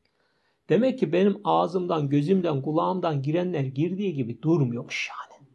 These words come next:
Yani bu şekilde bizi kandırıyor yani. Hani ben telefon misalini verdim ya. Şimdi ben telefonu aldım, çivi çaktım üstüne. Şöyle tutacak yeri olsun diye üstünde.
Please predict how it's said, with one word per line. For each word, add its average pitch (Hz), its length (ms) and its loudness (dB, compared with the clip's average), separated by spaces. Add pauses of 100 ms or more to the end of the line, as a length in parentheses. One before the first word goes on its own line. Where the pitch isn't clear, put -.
(140)
Yani 196 320 4
bu 269 80 2
şekilde 185 420 2
bizi 196 200 -2
kandırıyor 165 560 6
yani. 120 300 -4 (1900)
Hani 208 340 2
ben 190 200 6
telefon 185 360 4
misalini 185 400 4
verdim 247 320 4
ya. 113 120 2 (680)
Şimdi 226 500 0
ben 226 380 0 (140)
telefonu 202 720 2
aldım, 180 560 4 (400)
çivi 220 340 2
çaktım 143 340 -2
üstüne. 123 480 -2 (1700)
Şöyle 170 340 -2
tutacak 175 460 0
yeri 156 160 6
olsun 135 340 4
diye 117 120 4
üstünde. 120 540 -2